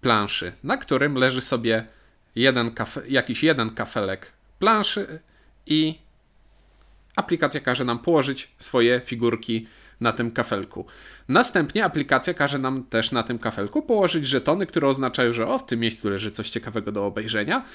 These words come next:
a w tym miejscu są drzwi, które można otworzyć i zaczynamy z czymś takim. Wchodzimy do domu, widzimy tylko przedpokój i każde kolejne drzwi to zagadka, co za nimi się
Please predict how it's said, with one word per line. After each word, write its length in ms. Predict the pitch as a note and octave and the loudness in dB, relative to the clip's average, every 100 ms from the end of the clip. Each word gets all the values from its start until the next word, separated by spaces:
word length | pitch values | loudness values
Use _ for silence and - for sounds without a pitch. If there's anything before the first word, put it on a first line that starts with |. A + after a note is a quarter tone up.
| - - | -8 0
a 80 | B3 | 0
w 60 | |
tym 140 | B3+ A3 | 0 -2
miejscu 280 | E3+ - | -2 -2
są 160 | - G#2+ | -2 -2
drzwi, 260 | A#2+ E3 A3+ | -4 -6 -4
które 300 | - F3 E3+ | -2 0 0
można 340 | D#3 D3 C#3 | -2 0 0
otworzyć 640 | C#3 - C3+ C3 C#3 - - - _ _ _ _ - | -2 0 2 2 -2 -6 -14 -20 _ _ _ _ -2
i 80 | C4+ | 2
zaczynamy 640 | A3+ A3 F3 D#3+ D#3+ D#3 - _ _ _ | 2 0 0 0 0 -2 -6 _ _ _
z 100 | - | -4
czymś 220 | C#3 B2+ | -2 -2
takim. 440 | - F2 - G2 - - | -2 -4 -6 -12 -14 -6
Wchodzimy 400 | - F#3 F#3 C3+ | -2 0 2 2
do 120 | C3 | 2
domu, 280 | G3 F3 D3 | 2 2 0
widzimy 320 | B2+ C3 B2+ | 0 -2 -2
tylko 280 | A#2+ - G#2+ | -6 -8 -6
przedpokój 840 | - - - F3+ - D#3 D#3 D3+ - - _ _ _ _ _ _ _ _ G2+ | -6 -4 0 2 2 2 0 -4 -12 -20 _ _ _ _ _ _ _ _ -6
i 280 | G#2+ G#3 | -4 -6
każde 440 | - D3 D#3 D3 C#3+ | 2 4 4 0 0
kolejne 540 | C3 B2 C3 B2 A2 | 2 4 2 2 -2
drzwi 500 | A2+ A#2 B2+ C3+ C#3+ - _ - | -2 -2 0 0 -2 -12 _ -2
to 400 | A2 A2 A2+ _ | 0 0 -2 _
zagadka, 580 | A2 A2 G2 F2+ - G2 | -6 -4 -2 -6 -6 -10
co 180 | - B2 | -2 0
za 140 | A#2 | 0
nimi 260 | G#2+ A2 G#2 | -2 -4 -4
się 240 | - G2 | -4 -4